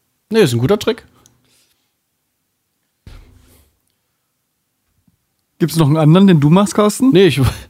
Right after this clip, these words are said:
Speaker 1: <laughs> kenn das auch so. Also ich hab's, ich hab's zumindest in der Praxis mal einmal so gemacht. Ähm, und danach hab ich mich aber dann auf meine Ohren dann verlassen. Also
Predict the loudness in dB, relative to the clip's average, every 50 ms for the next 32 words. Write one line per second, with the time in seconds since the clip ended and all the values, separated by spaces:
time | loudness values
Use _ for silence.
0 | -6 -6 -6 -10 -20 _ _ _ -14 -12 -12 -12 -12 -16 -18 _ _ 0 0 2
1 | 2 0 0 -2 -2 -2 -2 -2 -4 -4 -6 -4 -2 0 0 0 0 0 -2 -4
2 | -4 -6 -8 -6 -4 -6 -4 -4 -4 -2 0 0 2 2 2 0 0 0 -2 -2
3 | -4 -6 -8 -8 -6 -2 0 0 0 0 0 0 0 0 0 0 0 0 0 0
4 | -2 -4 -8 -20 -20 -20 -20 -20 -20 -20 _ _ _ _ -2 0 2 2 2 2
5 | 0 0 0 0 -2 -4 -8 -18 -20 -20 -20 _ _ _ _ _ _ _ -6 -2
6 | 0 2 2 2 2 2 2 2 2 2 0 0 -2 -2 -2 -2 -2 0 0 -2
7 | -2 -2 -2 -2 -2 -2 -2 -2 -2 -2 -4 -4 -6 -8 -12 _ _ -12 -6 -2
8 | 0 0 0 0 -2 -2 -2 -2 -2 -4 -4 -4 -6 -6 -6 -6 -8 -10 -10 -12
9 | -14 _ _ _ _ _ _ _ _ _ _ -10 -8 -6 -6 -6 -6